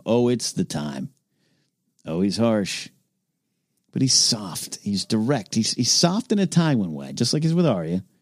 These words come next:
For Tywin, that's pretty soft. Giving him the harsh lesson, and Tommen takes to it right away. It does make me think, again, for this world, for this world, for Westeros even specifically,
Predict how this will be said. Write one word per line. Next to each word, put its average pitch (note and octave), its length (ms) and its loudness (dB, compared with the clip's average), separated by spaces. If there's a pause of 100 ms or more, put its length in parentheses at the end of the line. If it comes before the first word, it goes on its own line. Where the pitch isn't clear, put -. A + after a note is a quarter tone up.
(300)
For C#3+ 120 2
Tywin, C#3 380 4
that's C#3 140 -2
pretty F3 180 0
soft. A#2+ 440 0 (1500)
Giving B2 260 4
him C#3+ 100 4
the C3 120 2
harsh B2+ 240 0
lesson, G2 500 0
and G#2+ 160 0
Tommen A3+ 380 0
takes E3+ 280 0
to D3+ 100 -4
it B2 40 -2
right A2 240 0
away. F#2+ 420 0 (800)
It C#3+ 160 0
does - 280 2
make E3+ 200 0
me C#3+ 160 2
think, C3 480 -2
again, B2+ 360 2
for E3+ 300 0
this D#3 280 0
world, D#2+ 540 -6 (420)
for B3+ 220 0
this D#3+ 560 0 (160)
world, D2+ 560 -6 (560)
for A2 80 -4
Westeros G2+ 580 0
even F2 220 0
specifically, - 760 -4